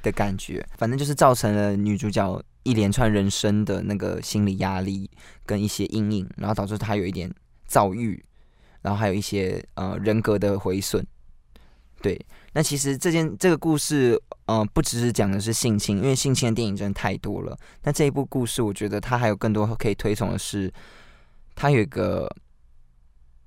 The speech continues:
妈妈的角色，她就是在讲家里的人不够关心小朋友这件事情。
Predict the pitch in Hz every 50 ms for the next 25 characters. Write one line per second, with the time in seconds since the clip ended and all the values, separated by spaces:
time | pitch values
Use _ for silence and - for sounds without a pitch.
0 | - - - 120 120 123 127 123 120 127 123 107 95 - - - - - - -
1 | - - - - - - - - 151 143 147 147 151 160 139 - - 120 - -
2 | - - - - - - - - - - 139 135 143 139 113 98 95 92 95 92
3 | 95 - 110 - 131 113 - 110 107 107 107 107 107 107 98 - 127 135 - -
4 | 92 87 90 92 87 - - 101 95 95 101 - - 98 - - - -